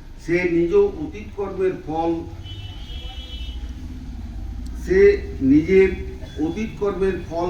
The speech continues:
ভোগ করিতে আসে। ইহা হইতেই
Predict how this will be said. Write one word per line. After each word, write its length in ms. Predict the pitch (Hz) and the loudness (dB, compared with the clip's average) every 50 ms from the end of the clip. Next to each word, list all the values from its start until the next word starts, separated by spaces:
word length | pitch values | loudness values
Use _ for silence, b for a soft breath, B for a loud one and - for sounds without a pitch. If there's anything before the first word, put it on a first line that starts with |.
| 359 - | 0 0
ভোগ 240 | - 160 180 175 339 339 - - - - - - - - - - | 2 2 2 2 2 0 -4 -10 -12 -12 -12 -12 -12 -10 -6 -4
করিতে 300 | 147 147 147 139 156 160 147 | -4 -4 -4 -4 -2 -2 -2
আসে। 300 | 139 135 - - 127 113 - - - - - - - - - - - - - - | -2 -2 -4 -6 -6 -6 -6 -8 -10 -10 -12 -12 -12 -12 -12 -12 -12 -8 -4 -2
ইহা 280 | 151 165 170 175 175 180 180 175 - - - | 0 2 2 2 2 2 0 -2 -4 -6 -6
হইতেই 460 | - 156 165 170 - 180 175 165 | -4 -4 -4 -4 -2 -2 0 2